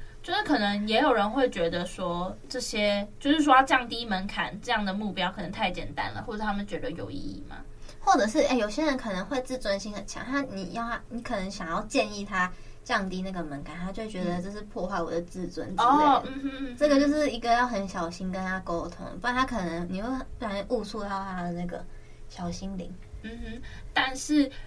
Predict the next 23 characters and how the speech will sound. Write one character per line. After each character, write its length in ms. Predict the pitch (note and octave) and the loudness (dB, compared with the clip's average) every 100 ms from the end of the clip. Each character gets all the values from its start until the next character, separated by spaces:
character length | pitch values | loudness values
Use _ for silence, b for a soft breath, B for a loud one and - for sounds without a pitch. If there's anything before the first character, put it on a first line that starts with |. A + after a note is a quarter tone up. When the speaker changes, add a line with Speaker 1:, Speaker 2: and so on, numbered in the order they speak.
| B - | B -16
Speaker 1:
就 160 | - F#4 | -4 -2
是 180 | D4+ E4+ | 0 -2
以 220 | - G3+ | -2 -2
现 300 | G3+ D4 B3 | 0 0 0
阶 180 | A3 G#3 | 2 2
段， 280 | G#3+ G3 G3 | 4 2 2
你 160 | G#3 | -2
找 200 | G3+ G3+ | 2 2
不 80 | G3 | 4
到 160 | A3 A3+ | 4 2
目 160 | A#3+ | 0
标 140 | G#3 G3+ | 0 0
的 80 | G3+ | 0
现 180 | A3+ | -2
阶 140 | G3+ G3 | -4 -2
段 180 | G3+ F#3+ | 0 0
来 140 | F3 | 0
说， 180 | - G#3+ | -2 -4
你 140 | G#3 | -2
就 80 | A3+ | -2
是 140 | A#3+ | -4
必 180 | B3 B3 | -4 -4
须 400 | G#3+ G#3+ G#3+ A3 | -6 -6 -6 -6